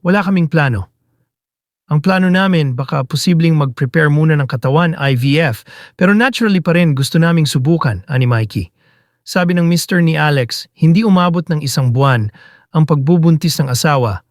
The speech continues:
Hanggang dun sa pangatlong linggo eh, sabi sa amin nung doktor, "Naku, wala na namang laman, blighted ovum ulit."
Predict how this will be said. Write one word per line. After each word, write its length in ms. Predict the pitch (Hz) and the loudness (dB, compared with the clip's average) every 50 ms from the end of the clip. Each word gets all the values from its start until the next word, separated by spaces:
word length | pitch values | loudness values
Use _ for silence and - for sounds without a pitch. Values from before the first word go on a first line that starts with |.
| _ _ _ | _ _ _
Hanggang 400 | - 180 185 185 202 196 202 180 | 0 2 2 4 4 2 2 0
dun 160 | 247 294 302 | 0 0 0
sa 80 | - - 214 - | -2 -2 -2 0
pangatlong 480 | 208 190 185 160 196 202 202 202 185 | 0 0 0 0 2 2 2 4 4
linggo 400 | 180 175 170 160 175 185 175 151 | 4 4 4 4 4 4 4 4
eh, 240 | 131 123 117 113 - _ _ _ _ _ | 2 2 0 -2 -4 _ _ _ _ _
sabi 320 | - - 180 180 175 165 | -4 -2 -2 0 0 0
sa 160 | - 190 175 | 0 0 0
amin 160 | 165 170 165 156 | 0 0 0 0
nung 160 | 151 143 135 | 0 0 0
doktor, 560 | 151 160 160 151 - - 123 113 104 92 - _ _ _ _ _ - | 0 0 -2 -2 -4 -4 -2 -2 -4 -6 -10 _ _ _ _ _ -2
"Naku, 240 | 165 165 165 190 165 | -2 0 0 0 2
wala 240 | 160 160 165 175 175 | 2 2 2 2 2
na 80 | 170 165 | 2 2
namang 240 | 165 160 156 151 | 2 2 2 2
laman, 400 | 143 135 131 135 131 120 107 85 - _ _ _ _ _ _ - | 2 2 2 2 2 0 0 -2 -6 _ _ _ _ _ _ 0
blighted 320 | 160 170 175 170 - 180 160 | 0 0 0 0 -2 -4 -4
ovum 400 | - 160 151 143 127 139 131 127 | -4 -2 -2 -2 -2 -2 -2 -2
ulit." 320 | 120 110 113 107 95 - | -2 -2 -2 -4 -4 -6